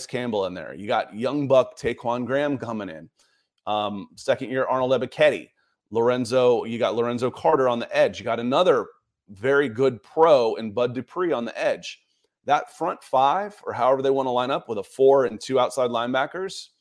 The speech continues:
is now veteran and talented. Wow. That's a change for the last couple of years. And again, I can't wait to see, um, I can't wait to see, uh,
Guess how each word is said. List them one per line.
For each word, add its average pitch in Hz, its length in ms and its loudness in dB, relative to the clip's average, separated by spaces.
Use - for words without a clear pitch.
is 127 280 0
now 135 720 0
veteran 147 680 -4
and 117 160 -8
talented. 113 560 -10
Wow. - 240 -10
That's 131 220 -4
a 87 40 -16
change 69 580 -16
for 98 80 -10
the 95 60 -8
last 92 260 -8
couple 82 240 -10
of 80 60 -12
years. 73 340 -14
And 113 120 -6
again, 110 240 -4
I 117 60 -4
can't 147 200 -4
wait 117 220 -2
to 113 60 -8
see, 104 380 -6
um, 107 500 2
I 135 80 2
can't 139 300 -4
wait 123 280 -2
to 127 80 -10
see, 123 360 -8
uh, 90 360 -4